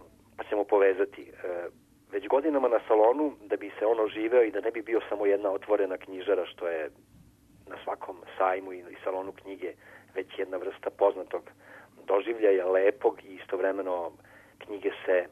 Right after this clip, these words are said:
ne mogu tako la-, lako posmatrati zbog te gužve kao u običnoj knjižari. Postoje gradovi koji su pozvani kao neka vrsta opet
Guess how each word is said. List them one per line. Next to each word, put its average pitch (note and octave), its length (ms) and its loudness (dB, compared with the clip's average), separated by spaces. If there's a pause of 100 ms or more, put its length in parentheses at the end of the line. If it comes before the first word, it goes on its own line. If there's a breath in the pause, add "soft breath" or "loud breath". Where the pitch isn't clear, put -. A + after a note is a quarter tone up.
(800 loud breath)
ne F#2+ 160 -2
mogu G2+ 220 -4
tako F#2+ 420 -2 (880)
la-, G#2 340 2 (320)
lako G2 320 2
posmatrati G2 640 -4
zbog F2+ 200 -6
te G2 140 -2
gužve F#2+ 380 -4
kao F#2 220 2
u F2+ 160 -4
običnoj F2+ 360 -6
knjižari. - 460 -2 (1000 loud breath)
Postoje B2 560 4
gradovi B2+ 440 4
koji G#2+ 220 -2
su - 160 -10
pozvani G#2+ 540 0 (1080)
kao A2 220 2
neka A2 240 2
vrsta G#2 360 2
opet - 280 4